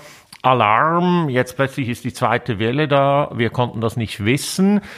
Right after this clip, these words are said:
Das war schon damals falsch. Die Wissenschaft hat damals schon Monate im Voraus davor gewarnt, dass es sich genauso entwickeln würde.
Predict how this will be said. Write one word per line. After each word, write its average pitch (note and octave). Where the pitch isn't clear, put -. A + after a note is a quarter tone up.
Das C3+
war D3+
schon C3+
damals G#2+
falsch. -
Die G#2+
Wissenschaft -
hat G2+
damals C#3
schon A#2
Monate A2+
im F#2+
Voraus G#2+
davor G2+
gewarnt, F#2
dass G#2
es F#2+
sich -
genauso F#2+
entwickeln E3+
würde. D3+